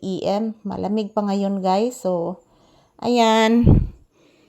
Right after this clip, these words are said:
Sarap ng tulog ni Papi, guys. So, good morning, good morning. Happy Tuesday. Kumusta po ang inyong Tuesday dyan, guys? Ito po ang update ni Papi ngayong umaga.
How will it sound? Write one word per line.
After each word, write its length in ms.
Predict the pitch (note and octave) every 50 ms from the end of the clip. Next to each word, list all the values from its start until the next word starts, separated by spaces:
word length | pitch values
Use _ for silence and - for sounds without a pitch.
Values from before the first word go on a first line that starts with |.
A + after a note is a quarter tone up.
| _ _ _ _ _ _ _ _ _ _ _ _ _ _ _
Sarap 400 | - - A3 G#3 A3 A3 A3 A3
ng 160 | G#3 G#3 G#3
tulog 320 | G#3+ G#3 G#3 G#3+ G#3 G3
ni 160 | G3+ G#3 G3+
Papi, 480 | - - F#3+ F#3+ F#3+ - - G#3 G#3+ G3+
guys. 640 | G#3+ G3+ G3 F#3+ F#3+ F#3+ F#3+ F#3+ G3+ G#3+ A3 A3 -
So, 160 | A3+ G#3 G#3
good 160 | G#3+ G3+ G3
morning, 400 | G#3+ G#3+ A3 A#3+ C4+ C#4+ D4 C#4+
good 240 | C#4 C#4 C#4 A#3+ A#3+
morning. 880 | B3 B3+ C4+ D#4 E4 D#4+ D4+ D4 D4 C#4+ C#4+ C#4+ C#4+ C#4+ C#4+ C#4+ D#4+ D#4+
Happy 560 | C#4+ C#4 C#4+ B3 B3 A#3+ A#3+ B3+ B3 A#3+ A#3+
Tuesday. 1120 | - B3 A#3+ A#3+ - - G#3 A3+ A3 G#3+ G#3+ G#3+ A3 G#3+ G#3+ G#3+ A3 A3 A3 A#3 A#3 A#3 _ _ _ _ _
Kumusta 480 | - A#3 A3 A3 A3+ A3+ - A#3+ A3+ A#3
po 160 | A#3 A3 A3
ang 80 | A3
inyong 240 | G#3+ G#3+ G#3+ G#3+ G#3+
Tuesday 400 | - A3+ G#3+ G#3+ - G3 A3 G#3+
dyan, 320 | G3+ - A3 A3 A3 G#3+ G3+
guys? 720 | G3+ G3 F#3+ F#3+ F#3+ F#3+ F#3+ F#3+ G3 G3+ G#3+ A3 A3 -
Ito 320 | - - G3 - G#3 G3
po 160 | - G#3 G3 G3
ang 80 | F#3+
update 320 | G3+ G#3 - F3+ G3+ G3 G3+
ni 80 | G3
Papi 400 | G3 - G3 F#3+ F#3+ - G3+ G3+
ngayong 320 | G3+ F#3+ F#3+ F#3+ G3 F#3 -
umaga. 720 | F#3+ F#3 F#3 F#3 F#3 F#3 F#3 F3+ F#3 F#3+ A3+ D4 D#4+ _